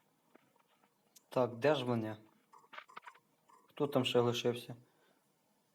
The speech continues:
А, все. Охотники виграли. Так, так, так, так, так. Я превращуся. Не буду скривати в напиток.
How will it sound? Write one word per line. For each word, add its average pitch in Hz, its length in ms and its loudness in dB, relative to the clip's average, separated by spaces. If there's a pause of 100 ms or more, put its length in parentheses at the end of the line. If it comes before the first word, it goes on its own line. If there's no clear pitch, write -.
(1120)
А, 139 140 6
все. 127 400 4 (760)
Охотники 135 560 2
виграли. 117 500 0 (1900)
Так, 131 380 6
так, 147 220 0
так, 143 200 0
так, 139 220 -2
так. 139 300 2 (400)
Я 143 120 4
превращуся. 131 960 -2 (1600)
Не 156 80 2
буду 143 220 4
скривати 139 760 2 (1120)
в - 20 2
напиток. 165 760 4